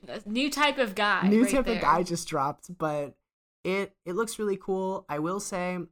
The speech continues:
Speaker 2: I,
Speaker 1: What can
Speaker 2: I
Speaker 1: I
Speaker 2: don't
Speaker 1: say? The man knows what he likes.
Speaker 2: He knows what he likes,
Speaker 1: Right?
Speaker 2: and I fucking respect him for it because
Speaker 1: <laughs>
Speaker 2: I too like Star Wars. I will say,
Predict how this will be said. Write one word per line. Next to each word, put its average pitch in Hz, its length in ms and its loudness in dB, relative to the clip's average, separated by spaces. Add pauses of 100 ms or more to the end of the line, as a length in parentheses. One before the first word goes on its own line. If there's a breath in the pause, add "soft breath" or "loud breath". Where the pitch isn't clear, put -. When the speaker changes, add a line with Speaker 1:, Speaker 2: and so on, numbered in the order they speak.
(160)
Speaker 2:
I, 147 140 -10
Speaker 1:
What 247 160 6
can 285 80 0
Speaker 2:
I - 20 6
Speaker 1:
I 285 60 4
Speaker 2:
don't 269 60 -2
Speaker 1:
say? 254 140 -4
The 233 140 0
man 269 260 6
knows 262 200 0
what 254 80 -2
he 220 60 -4
likes. 190 540 -2
Speaker 2:
He 190 100 4
knows 175 220 2
what 175 80 0
he 165 80 2
likes, 214 280 2
Speaker 1:
Right? 220 180 -6
Speaker 2:
and 156 100 -4
I 165 120 0 (100)
fucking 147 340 -2
respect 127 400 -8
him 143 100 -10
for 135 260 -8
it 123 200 -8
because 143 380 0
Speaker 1:
<laughs> - 40 -6
Speaker 2:
I 160 240 8 (120)
too 147 200 -2
like 127 200 -6
Star 120 280 -8
Wars. 135 360 -10 (680)
I 165 120 0
will 196 200 2
say, 208 340 -4